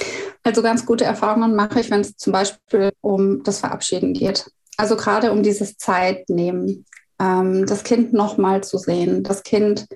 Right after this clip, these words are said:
selbst zu waschen, selbst anzuziehen, die Großeltern zu holen, die Paten, die Geschwisterkinder, Fotos zu machen. Also es gibt zum Beispiel die Sternenkinderfotografen, die man in die Klinik bestellen kann. Zu wissen, dass ich das verstorbene Kind auch nochmal mit nach Hause nehmen kann,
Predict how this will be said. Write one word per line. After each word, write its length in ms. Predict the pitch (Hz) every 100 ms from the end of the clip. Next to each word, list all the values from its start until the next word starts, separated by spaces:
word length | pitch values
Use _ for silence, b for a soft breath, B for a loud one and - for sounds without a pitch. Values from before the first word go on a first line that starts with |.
| B B B _
selbst 360 | - 202 -
zu 160 | - 196
waschen, 760 | 180 185 - 196 185 196 202 -
selbst 400 | - 202 202 -
anzuziehen, 1000 | 185 202 208 202 - - 190 95 - 95 B B B B _ -
die 80 | 262
Großeltern 720 | - 208 208 185 185 202 196
zu 220 | 190 196
holen, 400 | 196 185 185 196
die 80 | 226
Paten, 580 | 254 208 190 - 196 196
die 80 | 220
Geschwisterkinder, 960 | 240 - 196 196 190 190 196 185 180
Fotos 460 | - 254 240 247 233
zu 160 | - 220
machen. 560 | 190 190 196 190 190
Also 200 | 208 190
es 100 | 202
gibt 160 | - 202
zum 100 | 214
Beispiel 280 | 208 202 214
die 80 | 202
Sternenkinderfotografen, 1300 | - 196 196 196 196 190 196 196 - 180 180 196 196
die 120 | 208
man 200 | 196 196
in 100 | 202
die 100 | 226
Klinik 360 | - 202 196
bestellen 480 | 202 - 180 180 185
kann. 300 | - 185 196 190
Zu 200 | 254 233
wissen, 280 | 277 302
dass 200 | 269 240
ich 120 | 247 -
das 200 | 233 -
verstorbene 500 | 233 226 220 226 220
Kind 220 | 226 220
auch 180 | 220 233
nochmal 320 | 214 214 208
mit 160 | 208
nach 180 | 214 202
Hause 320 | 208 277 277
nehmen 280 | 220 180 170
kann, 560 | 190 185 180 185 185